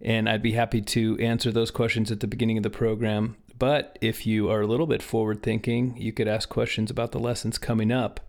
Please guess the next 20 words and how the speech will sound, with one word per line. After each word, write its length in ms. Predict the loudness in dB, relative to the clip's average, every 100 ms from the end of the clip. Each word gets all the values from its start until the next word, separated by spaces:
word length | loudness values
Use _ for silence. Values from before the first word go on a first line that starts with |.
| -18 -20 -20 -20 -20 -20 -20 -4
And 380 | 0 2 2 2
then 240 | 2 0
I 160 | 0 0
will 160 | 0
take 260 | -2 -2 -2
your 100 | -4
questions 920 | -2 0 0 0 0 2 0 -2 -6 -10 -20 -20 -2
inserted 580 | -2 2 2 2 2 0
at 240 | -2 -2
the 320 | 0 0 0 -2
point 260 | -2 0 0
of 80 |
the 80 | 0
lesson 400 | 2 0 0 0
where 160 | 0 0
they 160 | 0
make 180 | 0 -2
the 80 | -2
most 220 | -2 -2
sense. 460 | -4 -4 -4 -6